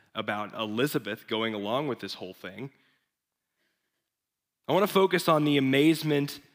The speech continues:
that the people are experiencing. They're filled with wonder at the birth of John. Most of us have felt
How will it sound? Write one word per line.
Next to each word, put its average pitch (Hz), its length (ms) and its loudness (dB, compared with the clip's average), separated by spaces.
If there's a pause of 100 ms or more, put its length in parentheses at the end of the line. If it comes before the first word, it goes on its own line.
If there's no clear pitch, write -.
(160)
that 135 180 -2
the 123 120 -2
people 156 560 -4
are 123 260 2
experiencing. 113 840 -6 (1400)
They're 127 160 -2
filled 143 480 -12
with 104 160 -18
wonder 104 340 -14 (1200)
at 107 80 -16
the 104 80 -16
birth 107 260 -8
of 95 120 -16
John. 95 400 -12 (1800)
Most 170 260 0
of 151 120 -4
us 143 160 -2
have 143 160 -6
felt 147 500 -4